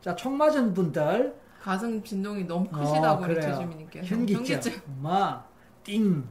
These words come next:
Speaker 1: 짜리, 어, 왼쪽 기관봉. <laughs>
Speaker 2: 오, 엄청난데요,
Speaker 1: 심장
Speaker 2: 박사님?
Speaker 1: 콩닥콩닥.
Speaker 2: 어, 이, 이 사랑의 총알 힘이 엄청난데요.
Speaker 1: 소리님이 대단하네. 총, 통증 부위가 많이 편안해졌고. 오, 이게
Speaker 2: 오.
Speaker 1: 뭐, 이게 뭐, 이게 한번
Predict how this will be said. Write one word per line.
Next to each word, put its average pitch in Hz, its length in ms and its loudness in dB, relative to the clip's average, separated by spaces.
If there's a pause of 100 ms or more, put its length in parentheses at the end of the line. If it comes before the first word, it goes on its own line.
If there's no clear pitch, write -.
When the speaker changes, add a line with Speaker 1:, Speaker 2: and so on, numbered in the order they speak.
Speaker 1:
짜리, 185 540 0 (760)
어, 143 240 -8
왼쪽 190 380 0
기관봉. 196 440 2 (380)
<laughs> - 380 -10
Speaker 2:
오, 185 180 2
엄청난데요, 233 640 4
Speaker 1:
심장 214 180 4
Speaker 2:
박사님? 240 260 2 (100)
Speaker 1:
콩닥콩닥. 220 500 2
Speaker 2:
어, 185 160 -4
이, 185 280 -6
이 196 40 -6
사랑의 262 500 -6
총알 254 300 -8
힘이 254 200 -6
엄청난데요. 196 460 -4
Speaker 1:
소리님이 180 460 4
대단하네. 147 680 -4 (120)
총, 190 280 -6
통증 185 340 -2
부위가 160 240 -4
많이 139 260 -4
편안해졌고. 135 680 -8
오, 190 760 -2
이게 202 220 -2
Speaker 2:
오. 190 160 0
Speaker 1:
뭐, 180 120 -2 (760)
이게 156 300 -6
뭐, 170 280 -4
이게 147 220 -6
한번 170 340 -4